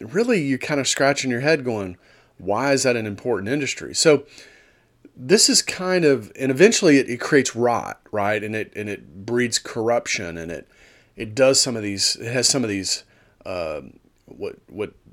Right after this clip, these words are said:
economists call externalities, these, these, uh, these effects that second order, third order effects that just make things worse. And so to me, that's what has caused the lurch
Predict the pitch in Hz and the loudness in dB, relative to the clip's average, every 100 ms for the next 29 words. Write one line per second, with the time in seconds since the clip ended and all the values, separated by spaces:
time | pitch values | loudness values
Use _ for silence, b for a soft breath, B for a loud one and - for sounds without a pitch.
0 | - 101 - 123 135 101 - 107 92 87 | -18 -12 -4 -2 -2 -2 -4 -2 -2 -4
1 | 107 - 104 101 117 107 82 - - - | -6 -6 -4 -2 0 -2 -6 -12 -14 -16
2 | b b b - 101 92 - 95 95 90 | b b b -12 -6 -4 -4 -6 -8 -6
3 | 95 76 67 - 101 92 90 - 151 147 | -6 -8 -10 -12 -12 -10 -12 0 4 4
4 | 95 - - 101 85 _ _ _ _ - | 4 -2 -4 -4 -6 _ _ _ _ -6
5 | - - 135 120 110 104 101 101 120 113 | 0 2 2 2 -2 0 -2 0 2 2
6 | 107 95 90 - 127 117 - - - _ | 0 -2 -4 0 2 2 -2 -6 -8 _
7 | _ _ _ _ _ - 110 110 95 110 | _ _ _ _ _ -12 -2 -2 0 -4
8 | 113 104 - 95 92 90 143 196 - - | -2 -4 -2 -6 -6 0 4 4 2 -6
9 | - b b b b b b b 131 127 | -12 b b b b b b b -4 0
10 | 156 139 123 120 _ _ _ _ - 156 | 4 4 2 -2 _ _ _ _ -6 0
11 | 151 180 139 127 143 - 127 104 _ - | 4 4 4 2 2 2 2 2 _ -10
12 | 110 - - 113 104 101 - - 104 104 | -6 -6 -4 0 0 0 -4 -12 -10 -6
13 | 95 98 107 104 98 - - | -6 -2 -2 -2 -4 -8 -8